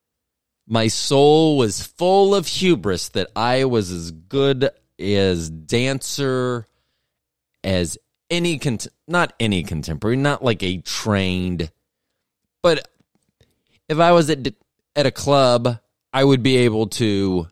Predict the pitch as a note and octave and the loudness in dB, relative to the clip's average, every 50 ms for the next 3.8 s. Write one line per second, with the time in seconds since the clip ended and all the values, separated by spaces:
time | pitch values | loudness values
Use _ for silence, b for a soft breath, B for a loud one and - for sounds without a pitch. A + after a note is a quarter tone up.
0 | _ _ _ _ _ _ _ _ _ _ _ _ _ _ _ _ _ _ _ _ | _ _ _ _ _ _ _ _ _ _ _ _ _ _ _ _ _ _ _ _
1 | _ _ _ _ _ C#3 C3 - G3+ G#3+ G#3+ - - E3+ D3 C3+ A#2+ - C3 C3 | _ _ _ _ _ -6 -2 2 2 2 2 2 0 0 2 2 2 2 0 2
2 | B2+ B2+ A#2+ G#2 - A#2 G2 - - - - A#2+ A2 G#2+ G#2 F#2+ F2 F2 F2 F2 | 2 0 -2 0 0 -2 -2 -2 -6 -8 -4 -4 -2 -2 -2 -2 -2 0 0 0
3 | E2+ E2 D#2 D2 C2+ C#2+ C2+ C2+ - - - - - - _ - | 0 -2 -4 -6 -8 -12 -14 -14 -16 -16 -20 -20 -20 -20 _ -20